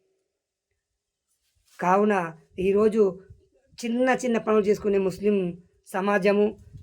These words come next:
చిన్న చిన్న కుటీర పరిశ్రమలు నడుపుకునే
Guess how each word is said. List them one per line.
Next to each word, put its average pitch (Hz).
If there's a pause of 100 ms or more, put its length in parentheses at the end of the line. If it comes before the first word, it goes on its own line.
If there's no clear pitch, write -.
(180)
చిన్న 247 (100)
చిన్న 262 (840)
కుటీర 247
పరిశ్రమలు 220
నడుపుకునే 196